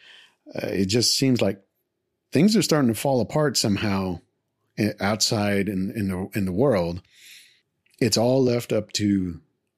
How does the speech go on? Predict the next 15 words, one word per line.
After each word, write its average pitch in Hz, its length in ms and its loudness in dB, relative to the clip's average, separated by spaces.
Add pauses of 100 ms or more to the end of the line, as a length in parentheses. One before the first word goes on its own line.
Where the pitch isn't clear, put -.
(380)
our 85 140 -2
characters 135 580 0
in 120 260 2
the 101 100 2
radio 110 320 2
station 92 440 -6
to 87 180 -6 (800)
try 113 220 0
to 104 80 2
piece - 360 -2
this 95 140 -2
together, 87 640 -2 (680)
like, 95 160 -2
without 95 460 -2
any 117 440 2